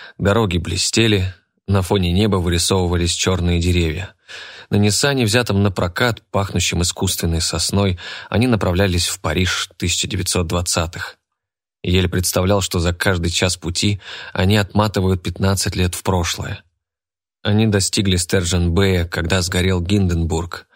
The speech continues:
Имеется в виду катастрофа дирижабля «Гинденбург»,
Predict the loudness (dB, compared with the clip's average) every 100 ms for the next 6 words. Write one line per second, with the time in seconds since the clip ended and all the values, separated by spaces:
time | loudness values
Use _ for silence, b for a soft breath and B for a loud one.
0 | B B B 2 2 2 0 2 2 0
1 | -2 -2 0 0 0 0 0 2 2 0
2 | 0 0 0 2 0 0 -4 -6